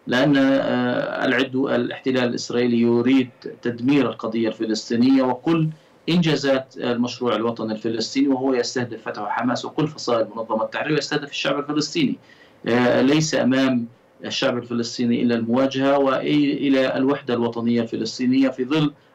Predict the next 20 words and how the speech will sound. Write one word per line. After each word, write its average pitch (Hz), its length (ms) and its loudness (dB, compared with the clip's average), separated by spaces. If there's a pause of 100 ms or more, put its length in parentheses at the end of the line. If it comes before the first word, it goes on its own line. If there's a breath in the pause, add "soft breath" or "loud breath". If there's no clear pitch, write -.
(160 soft breath)
التطورات 147 640 0
الدولية 123 480 0
التي 117 140 -4
تتعلق 131 420 -4
بالقضية 117 420 -4
الفلسطينية. 117 600 0
ما 131 160 2
يتم 127 320 0
على 120 160 -2
المسرح 117 380 -10
الدولي 123 280 -4
باعتقادي 123 580 -4
يتطلب 117 500 -4
وحدة 117 240 -6
وطنية 113 440 0
فلسطينية 127 800 -2 (320 loud breath)
واستراتيجية 139 840 0
وطنية 120 500 2
تتوافق 120 580 -2
مع 113 260 -2